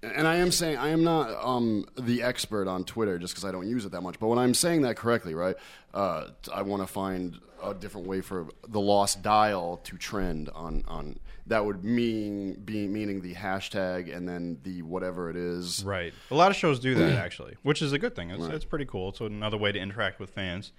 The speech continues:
Speaker 2: Um, the first show that comes to mind is, uh, uh, Jimmy Fallon. He does that.
Speaker 1: Right.
Speaker 2: Like, he'll get a hashtag trending for, like, a night, and then the next day or the next show, he'll read all the tweets that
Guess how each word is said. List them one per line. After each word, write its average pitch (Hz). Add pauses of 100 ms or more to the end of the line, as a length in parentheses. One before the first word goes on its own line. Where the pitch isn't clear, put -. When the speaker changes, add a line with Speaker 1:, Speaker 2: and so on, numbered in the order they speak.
(380)
Speaker 2:
Um, 101
the 92
first 107
show 104
that 90
comes 98
to 104
mind 95
is, 85
uh, 82 (640)
uh, 85
Jimmy 95
Fallon. 98
He 101
does 87
that. 85 (140)
Speaker 1:
Right. 78
Speaker 2:
Like, 87
he'll 95
get 90
a 85 (320)
hashtag 92 (380)
trending 101
for, 104
like, 87
a 92
night, 92
and 78
then 87 (340)
the 113
next 104
day 104
or 87
the 95
next 90
show, 107
he'll 101
read 95
all 85 (280)
the 92
tweets 87
that 78